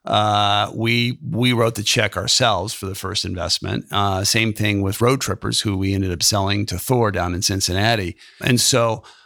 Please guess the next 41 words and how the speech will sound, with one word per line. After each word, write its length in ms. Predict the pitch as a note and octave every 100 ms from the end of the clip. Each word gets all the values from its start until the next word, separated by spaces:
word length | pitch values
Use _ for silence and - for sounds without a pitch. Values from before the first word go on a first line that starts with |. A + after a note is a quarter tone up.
| _
when 260 | D#3 C#3 C3
that 220 | C3 A#2
happened, 480 | B2+ D3 A#2+ F#2+ G2
we 180 | C#3
were 240 | F3 A#2 A2+
already 640 | C#3 A#2 G2 B2+ A2+ F#2
invested. 680 | F2+ F2+ G#2+ B2+ - D#2 F2+ _ - _ A2+
And 200 | A2 A#2
then 360 | B2 A#2+ A#2
it 140 | - -
kinda 240 | B2 A2+
blew 260 | G2+ A#2+ A2+
up 200 | B2 C3+
on 200 | A2 G2+
us, 280 | G2+ G#2 -
and 280 | B2+ A#2+ -
we 100 | C#3+
were 100 | C3
able 200 | B2+ A#2+
to, 160 | A#2
you 100 | C#3
know, 120 | A2+
catch 380 | G#2 - B2 -
it 80 | F#2
afterwards. 440 | B2+ D3 D3 A2 -
But 160 | B2
I, 120 | D3 -
I 60 | A#2+
think 200 | G#3+ G#3+
the 140 | -
whole 240 | - E3
thing 220 | D#3 D3 C#3+
about 280 | A#2 G2+
that 220 | G2 F#2+ G2
is 280 | F#2+ G2 - -
I've 340 | C3+ F3+ G2 - E3
believed 340 | C#3+ C#3 C3+
from 80 | A2+
the 80 | G#2+
very 440 | G#2 B2+ D3 D3+
early, 500 | C3 B2 B2 A#2+ G#2+